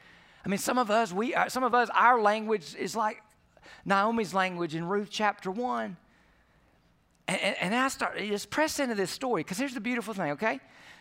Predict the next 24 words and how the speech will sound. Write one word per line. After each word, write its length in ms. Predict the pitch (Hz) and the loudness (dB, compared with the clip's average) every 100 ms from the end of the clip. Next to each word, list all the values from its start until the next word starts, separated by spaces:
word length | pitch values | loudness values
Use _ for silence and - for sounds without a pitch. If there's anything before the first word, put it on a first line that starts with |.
| - _ _ - | -20 _ _ -2
There's 280 | 208 226 180 | 0 0 0
no 680 | 214 233 277 294 294 285 - | 2 4 6 6 2 0 -6
miracles 880 | 175 185 233 262 226 165 - 151 143 | -6 -2 2 2 4 2 0 -4 -2
in 180 | - 160 | -2 -2
the 80 | 151 | -2
story 580 | - 214 190 117 90 95 - - - _ _ _ _ _ _ _ | -4 -2 -2 -2 -4 -8 -18 -20 -20 _ _ _ _ _ _ _
other 300 | 165 170 202 | 0 2 2
than 220 | 175 165 | 0 0
the 60 | 156 | -2
miracle 760 | 156 170 180 151 - 139 135 135 - - _ _ _ _ | -2 0 2 2 0 -2 -2 -6 -18 -20 _ _ _ _
of 200 | 139 120 | -2 0
a 60 | 127 | 0
Moabite 680 | 131 151 185 160 165 165 - | 0 0 0 2 2 2 -2
woman 520 | 139 147 127 120 120 | -2 -2 0 -2 0
making 420 | 123 123 135 123 | -2 -2 -4 -2
a 60 | 110 | -2
chesed 880 | - 135 120 - 175 160 156 143 - | -2 -2 -2 -2 0 2 2 -2 -6
covenant 540 | - 156 139 139 - | -2 0 0 -6 -6
commitment 580 | - 135 135 - 127 123 - - - - | -6 -2 -2 -2 -6 -6 -12 -20 -20 -8
to 200 | 131 110 | -2 0
a 40 | |
bitter, 720 | 107 101 - 175 175 175 165 - - _ _ _ | -2 -4 0 2 4 2 0 -6 -20 _ _ _
empty, 640 | 165 165 - - 160 147 - - | -2 -2 -2 -4 -4 -4 -8 -10
cynical 880 | - - 175 160 147 - 147 131 | -4 -2 0 0 -2 -2 -6 -6